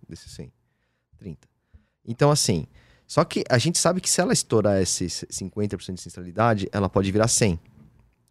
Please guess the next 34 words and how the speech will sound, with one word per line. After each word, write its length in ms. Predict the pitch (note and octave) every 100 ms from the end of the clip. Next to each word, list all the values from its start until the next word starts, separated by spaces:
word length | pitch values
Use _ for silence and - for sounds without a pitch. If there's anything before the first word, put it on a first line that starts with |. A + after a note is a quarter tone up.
| -
né? 320 | F2+ F2+ F#2 - - _ _ _
Então, 240 | - - B2
assim, 320 | B2 G#2+ F#2
você 280 | - G#2 -
emitiu 560 | D3 D#3+ - - C3 B2+ -
trinta 280 | - G3 G3+
reais 380 | F3+ C#3 C3+ C#3+
aqui, 340 | C#3+ - E2 F#2 - -
ela 140 | E2
tá 140 | - G#2
como 180 | A2
trinta 320 | G#2+ - B2+ C3+
reais, 500 | C3 G2+ D2 - -
mas 160 | A#2+ B2+
você 220 | D3 D#3+
sabe 480 | - - A#3+ A3 A3+
que 260 | - F#3
ela 160 | D#3+ D#3+
vai 100 | D3+
virar 220 | D3 D3+
cem, 400 | - - G2+ F2+ _ _ _ _ _ _ -
porque 240 | G#2 -
você 200 | A2+ -
olhou 200 | B2 B2
o 20 | C#3
histórico 500 | - A#2 G#2+ - F#2
dela 240 | A2+ A#2+
e 40 |
você 240 | G2+ A#2+ A#2
sempre 320 | - D3+ B2+
aciona 420 | - - F2+ F2 - _ _
esse 180 | - -
gatilho. 380 | - - - - -
Existe 560 | C3 C#3+ G3+ - C#3+